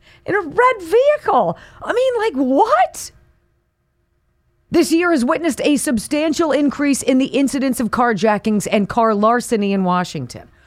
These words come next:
Finally, finally, there it is. Congressman Cuellar, wasn't it him? He had a gun put to his head, and I think the person who stole his car also stole his coffee and a, and a baggie of food he had.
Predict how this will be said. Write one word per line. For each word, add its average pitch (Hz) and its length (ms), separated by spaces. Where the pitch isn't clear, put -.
Finally, 359 1400
finally, 302 1160
there 277 500
it 320 100
is. 302 800
Congressman 302 580
Cuellar, 302 500
wasn't 226 240
it 302 60
him? 285 300
He 311 100
had 302 80
a 269 60
gun 254 360
put 269 220
to 330 100
his 349 160
head, 359 320
and 302 100
I 285 100
think 320 160
the 339 80
person 330 360
who 320 80
stole 294 320
his 302 120
car 277 360
also 302 400
stole 285 340
his 240 180
coffee 285 600
and 233 100
a, 190 160
and 202 120
a 190 100
baggie 220 560
of 175 100
food 294 320
he 370 140
had. 330 440